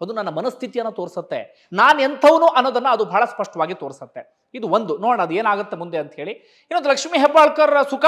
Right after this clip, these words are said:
ಸುಮ್ಮನೆ ಆರೋಪ ಮಾಡಿಬಿಟ್ರೆ ಗೊತ್ತಾಗ್ತಾ ಇಲ್ಲ. ಏನಾದ್ರೂ ಆರೋಪ ಮಾಡಿ, ಸುಮ್ ಸುಮ್ನೆ ಆರೋಪವನ್ನ ಮಾಡಿದ್ರೆ ಯಾವುದೋ ವಿಚಾರವನ್ನ ಡೈವರ್ಟ್ ಮಾಡೋದಕ್ಕೆ ಪ್ರಯತ್ನ ಪಟ್ಟಿರ್ಬೋದು, ಆ, ಅಥವಾ ಸಿ ಟಿ ರವಿ ವಿರುದ್ಧ ಏನಾದ್ರೂ ಪರ್ಸನಲ್ ದ್ವೇಷ ಇರ್ಬೋದು,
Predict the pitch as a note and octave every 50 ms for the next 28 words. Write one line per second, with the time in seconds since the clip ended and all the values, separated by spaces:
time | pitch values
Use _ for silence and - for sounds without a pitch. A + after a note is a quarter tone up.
0 | D#4+ D#4 D#4 D4+ D4 C#4+ B3+ B3 B3+ C4 C4 C4 B3+ A#3 A3 G#3 G3+ G#3 G3+ A3
1 | A3 G3 G#3 - D4 D4 - - - F3+ D#3 C#3 B2 A2 - _ _ _ _ _
2 | _ _ _ _ _ _ _ B3 B3 C4+ B3+ C4 B3 A#3 C4 C4+ C#4+ C#4+ C#4+ C#4+
3 | C#4+ B3 A#3+ A#3+ A#3+ B3 B3 A#3+ A#3 G3+ G3+ A#3 A#3+ G#3+ _ _ - C4+ C4+ -
4 | D#4 D#4+ D#4+ D4+ C#4 C4+ C#4 C#4 C#4 C4+ C4+ C#4 C4+ C4 C4 B3+ B3+ B3+ - C#4
5 | C#4 C#4 B3+ A3+ A#3 B3 C4 B3 B3 B3+ C4 C4 B3 B3+ C#4 C4+ A#3 - A#3 C4+
6 | C#4 C#4 C#4+ C#4+ C4 A#3+ A#3 B3 A#3+ - A3+ G#3+ G#3 G#3+ A3 - G3+ F3 F#3+ D#3+
7 | C#3+ - C#3 C#3 E3 G#3+ B3+ _ _ _ _ _ _ _ _ - G3+ G#3 G#3 G#3+
8 | G#3 A#3 A#3+ A#3+ C#4+ C4+ C#4+ D4 D4 C#4+ C#4+ C#4+ C#4 C4 C4+ - B3 C#4 C#4+ C#4+
9 | D#4 C#4+ C#4 B3+ C4+ C4 C4 B3 C4 C#4 C4 B3+ A#3 B3+ A#3 - A#3+ A#3 - -
10 | D4 D4 C#4 G3+ G3+ A3 A3 A3 - G#3+ F#3 E3 D3+ D3 C#3 C#3+ E3+